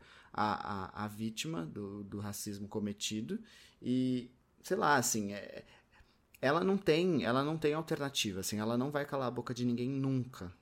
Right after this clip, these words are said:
Infelizmente é isso, assim, as pessoas vão odiar ela, porque não tem o que ela possa fazer.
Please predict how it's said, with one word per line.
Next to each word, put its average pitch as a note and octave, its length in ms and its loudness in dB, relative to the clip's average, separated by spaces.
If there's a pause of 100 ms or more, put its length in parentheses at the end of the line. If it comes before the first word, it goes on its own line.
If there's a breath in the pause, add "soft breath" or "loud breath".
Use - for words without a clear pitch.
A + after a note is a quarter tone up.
(280)
Infelizmente A#2+ 640 -2
é C3 80 -2
isso, G2+ 320 -4
assim, - 160 -8
as F2+ 100 -8
pessoas G#2+ 300 -6
vão A2 240 0
odiar A#2 320 0
ela, G2+ 400 -2 (400 loud breath)
porque B2 220 -2
não C#3 100 0
tem D3 140 -4
o - 20 -14
que C#3+ 60 -6
ela C3+ 100 -6
possa C3 220 -6
fazer. A#2 320 -6